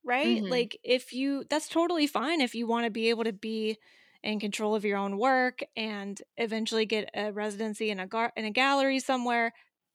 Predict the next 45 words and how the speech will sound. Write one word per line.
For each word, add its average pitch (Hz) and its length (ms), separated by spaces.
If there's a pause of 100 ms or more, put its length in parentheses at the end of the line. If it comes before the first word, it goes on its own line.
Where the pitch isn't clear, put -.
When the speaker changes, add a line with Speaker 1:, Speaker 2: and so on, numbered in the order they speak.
(220)
Speaker 1:
totally 214 400
great. 262 340 (580)
But 233 120
are 208 120
you 190 160
there 190 180
yet? 277 300 (420)
And 214 120
if 202 120
you're 190 100
not, 226 360 (100)
what 214 200
are 220 40
you 220 120
doing 202 280
until 196 300
then? - 320 (100)
How - 160
are 196 100
you 208 120
making 208 280
money? 202 260
How 208 140
are 196 60
you 202 120
getting 214 220
your 220 80
name 233 220
out 185 180
there? - 280 (280)
Like, 202 260 (460)
what's - 240
going 240 260
on? 208 320
We 226 80
need 233 220
a 226 40
little 233 140
bit 233 120
more 226 140
exposition 269 640
here. 208 360
<laughs> - 40 (760)
Speaker 2:
Right? 226 400
Like, 220 300